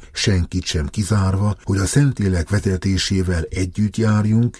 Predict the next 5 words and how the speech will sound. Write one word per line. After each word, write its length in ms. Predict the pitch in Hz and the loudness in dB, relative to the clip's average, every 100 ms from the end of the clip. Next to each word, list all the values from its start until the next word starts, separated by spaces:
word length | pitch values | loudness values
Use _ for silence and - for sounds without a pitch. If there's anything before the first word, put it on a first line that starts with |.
| - - | -14 0
misszionárius 1080 | 135 131 - 104 92 90 87 80 76 69 - | 2 2 0 2 4 4 2 0 -2 -6 0
tanítványokként, 1200 | 107 110 113 107 101 98 87 - 95 90 - - | 2 2 2 2 2 2 0 0 2 0 -2 -4
Jézus 440 | 107 104 78 80 - | 0 2 2 -2 -2
Krisztust 500 | 98 82 - 90 - | -4 -2 -2 -2 -2
követve. 640 | 87 71 67 - 67 | -2 -2 -6 -8 -10